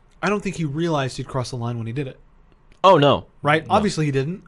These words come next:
Speaker 1: Otherwise he probably wouldn't have posted it, right?
Speaker 2: Mm-hmm.
Speaker 1: So I actually think what happened with that was actually a manifestation of what we've been leading this to in the first place, right? Like, all this vlogging stuff of, like, where we're recording our day-to-day stuff.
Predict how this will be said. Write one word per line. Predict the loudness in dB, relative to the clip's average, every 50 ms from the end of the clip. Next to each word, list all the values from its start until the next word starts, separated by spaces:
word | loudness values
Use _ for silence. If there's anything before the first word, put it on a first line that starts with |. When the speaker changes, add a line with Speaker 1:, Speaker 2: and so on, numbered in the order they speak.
| -14 -10
Speaker 1:
Otherwise | -6 -2 -2 -2 -2
he | -4
probably | -8 -8 -8 -6 -6 -4
wouldn't | -4 -4 -2
have | 0 0
posted | 0 0 -2 -6 -12
it, | -8 -6
right? | -4 -2 -2 -4 -6 -8
Speaker 2:
Mm-hmm. | -8 -6 -6 -8 -8 -12 -14 _
Speaker 1:
So | -6 0 4 6 6 6 4 2 -4 _ _ _ -20 _ _ _ _ _ _ _ _ _ _ _ _ _ _
I | -2 2 2
actually | 2 2 2 0 -2 -2
think | -2 -2 -4 -6 -6 -8 -14 _
what | -20 -14 -6 -4 -4 -4
happened | -4 -4 -4 -4 -4 -4 -6 -6 -6
with | -6 -8 -8
that | -8 -10 -10 -10 -10 -10
was | -6 -6
actually | -6 -6 -4 -4 -4 -4
a |
manifestation | -2 -2 -2 -2 -2 -2 -4 -4 -6 -8 -8 -6 -2 -2 -2 -2 -2 -6 -6
of | -6 -6 -4
what | -4 -4 -6 -6
we've | -8 -8 -8 -8 -8
been | -10 -10 -10 -8 -8
leading | -6 -6 -6 -6 -6 -6
this | -6 -8 -8 -8
to | -6 -4 -4 -4
in | -4 -6
the | -6
first | -6 -6 -6 -8 -8
place, | -12 -18 -18 -18 -20 -20 -20 -20 _ _ _ _ _ _ _ _ _ _ _ _ _
right? | -2 -2 -2 -2 -4 -4
Like, | -6 -6 -6 -6 -8
all | -6 -6 -4
this | -4 -4 -6
vlogging | -6 -2 0 0 0 0 -4 -6
stuff | -4 -4 -4 -4
of, | -2 -2
like, | -2 -4 -4 -4
where | -4 -2 -2
we're | 0 0 0
recording | 0 -2 -4 -4 -4 -4 -2 -2 -2 -2
our | -2 -4 -4
day-to-day | -2 -2 -2 -2 -2 -2 -2 -2 -2
stuff. | -4 -6 -4 -2 0 0 -2 -2 -6